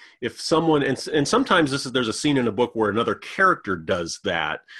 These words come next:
where you're confronted with who you really are at that point in the story. You're confronted with it, and you have to deal with it, and you have to wonder if,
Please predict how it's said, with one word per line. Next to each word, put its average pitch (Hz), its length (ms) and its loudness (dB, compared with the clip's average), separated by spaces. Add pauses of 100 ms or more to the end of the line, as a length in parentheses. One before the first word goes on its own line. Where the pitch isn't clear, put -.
(520)
where 147 280 2
you're 214 140 2
confronted 156 1120 0
with 113 340 0
who 147 160 0
you 139 160 0
really 123 360 2
are 113 340 2
at 92 100 -6
that 101 200 -4
point 110 180 -2
in - 60 -12
the - 60 -10
story. 92 400 -4
You're 98 140 -8
confronted 156 800 -2
with 170 220 2
it, 175 200 -4 (580)
and 113 80 0
you 123 100 2
have 131 160 -2
to 87 160 -8 (220)
deal 170 320 6
with 170 220 4
it, 170 200 -4 (500)
and 110 400 0
you 107 120 -6
have 104 240 -4
to 107 100 -6
wonder 143 720 2
if, 110 340 -2